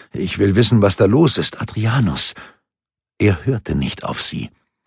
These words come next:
Obwohl er außer Atem war und schwitzte, schlurfte er in Richtung Domplatz. Ihr blieb keine Wahl, als ihm zu folgen.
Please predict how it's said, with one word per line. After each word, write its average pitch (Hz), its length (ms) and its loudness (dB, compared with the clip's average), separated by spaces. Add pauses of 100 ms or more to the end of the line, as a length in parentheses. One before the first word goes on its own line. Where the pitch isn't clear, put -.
(280)
Obwohl 139 520 2
er 113 240 2
außer 104 400 2
Atem 101 420 2
war 98 260 0
und 85 200 0
schwitzte, - 680 0 (200)
schlurfte 117 680 0
er 104 260 2
in 98 140 2
Richtung 95 440 0
Domplatz. - 600 0 (720)
Ihr 87 200 2
blieb 82 360 -2
keine 82 420 0
Wahl, 80 360 0
als - 300 -4
ihm 78 180 -4
zu - 120 -4
folgen. - 500 -8